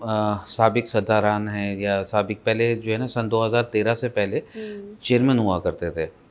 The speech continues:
Speaker 1: उसके बाद दो हज़ार तेरह के बाद प्रेसिडेंट हो गए।
Speaker 2: ठीक।
Speaker 1: तो, अ, जो as per, अ, bylaws,
Speaker 2: हम्म।
Speaker 1: तो वो जो चेयरमैन होते थे या प्रेसिडेंट जो भी फा-, साबिक हमारे गुजरे, उसमें बड़े, अ, अ,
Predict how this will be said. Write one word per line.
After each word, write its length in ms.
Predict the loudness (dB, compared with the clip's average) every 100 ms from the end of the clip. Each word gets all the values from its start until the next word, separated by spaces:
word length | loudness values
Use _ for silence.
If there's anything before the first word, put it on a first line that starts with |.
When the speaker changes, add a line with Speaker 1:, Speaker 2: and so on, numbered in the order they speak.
| -10
Speaker 1:
उसके 160 | -2
बाद 140 | 0 0
दो 180 | 0 0
हज़ार 220 | 2 2
तेरह 340 | 4 4 4
के 120 | 4
बाद 200 | 4 2
प्रेसिडेंट 500 | 4 2 0 0 -2
हो 100 | -2
गए। 140 | -4 -6 -10 -20 -20 -20 -16
Speaker 2:
ठीक। 160 | -14 -14 -8
Speaker 1:
तो, 720 | 0 2 4 4 4 2 0 -6
अ, 260 | -4 -2 -2
जो 180 | 0 0
as 180 | 0 -2 0
per, 140 | 0 0 -10 -10
अ, 440 | -4 0 2 0 -2 -6 -12 0
bylaws, 400 | 2 4 2 0 -4 -8 -12
Speaker 2:
हम्म। 140 | -16 -16 -18 -20 -16 -6
Speaker 1:
तो 80 | -2
वो 360 | 0 2 2
जो 120 | 2
चेयरमैन 640 | 0 4 4 4 4 2 -2
होते 340 | -2 0 2 2
थे 220 | 4 2
या 180 | 4 2
प्रेसिडेंट 560 | 0 0 2 2 0
जो 120 | 0
भी 140 | 0 -2
फा-, 200 | -2 2
साबिक 360 | 4 4 2
हमारे 280 | -2 -2 -2
गुजरे, 360 | -4 -6 -6 -6 -10 -20 -20 -8
उसमें 280 | -4 0 4
बड़े, 320 | 8 10 10
अ, 120 | 8 6
अ, 1040 | 6 6 4 2 0 -4 -18 -10 -8 -8